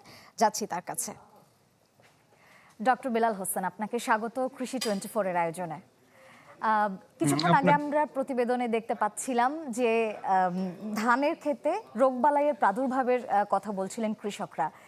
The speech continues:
Speaker 1: সেক্ষেত্রে কৃষি কর্মকর্তারা দুটি, আহ, রোগের কথা বলছেন, একটি হচ্ছে পাতা মোড়ানো পোকা আর একটি হচ্ছে খোল পচা রোগ। তো এই, আহ, দুটি আসলে কেন হচ্ছে, আপনি, আপনি কি মনে করেন এবং এর প্রতিকার হিসেবে আপনার পরামর্শ কি থাকবে কৃষকদের প্রতি?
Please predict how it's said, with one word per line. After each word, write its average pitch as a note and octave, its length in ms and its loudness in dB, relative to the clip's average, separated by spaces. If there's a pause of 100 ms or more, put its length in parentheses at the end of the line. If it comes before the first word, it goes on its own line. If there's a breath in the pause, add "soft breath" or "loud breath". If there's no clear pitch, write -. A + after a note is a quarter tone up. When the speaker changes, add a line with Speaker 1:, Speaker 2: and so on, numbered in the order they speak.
(240 loud breath)
Speaker 1:
সেক্ষেত্রে D#4+ 360 -2
কৃষি F4+ 300 -4
কর্মকর্তারা E4 720 0
দুটি, D#4 500 0
আহ, A#3 260 2
রোগের A3+ 280 0
কথা G3 200 -2
বলছেন, E3 340 -6
একটি A3 220 -4
হচ্ছে B3+ 280 -2
পাতা A#3+ 340 2
মোড়ানো C#4 340 -2
পোকা D4 320 -2
আর D#4 80 -2
একটি C4 240 -4
হচ্ছে A#3+ 280 -2
খোল C#4 360 0
পচা F#3 240 0
রোগ। E3 160 -4 (480 loud breath)
তো F#4 100 0 (120)
এই, F#4+ 500 0
আহ, A3+ 260 4
দুটি C4+ 400 -2
আসলে D#4+ 420 0 (320 loud breath)
কেন E4 300 4
হচ্ছে, C#4+ 640 -2 (160)
আপনি, A#3+ 500 0
আপনি A#3+ 240 -4
কি C#4+ 140 -4
মনে B3 200 -2
করেন D4 220 -2
এবং C#4 280 0 (500 loud breath)
এর C#4 120 6
প্রতিকার F4+ 500 0
হিসেবে A3+ 320 0
আপনার G3+ 220 -2
পরামর্শ F#3+ 400 0
কি A#3 140 -2
থাকবে F3 340 -4
কৃষকদের F3 440 -4
প্রতি? - 260 -10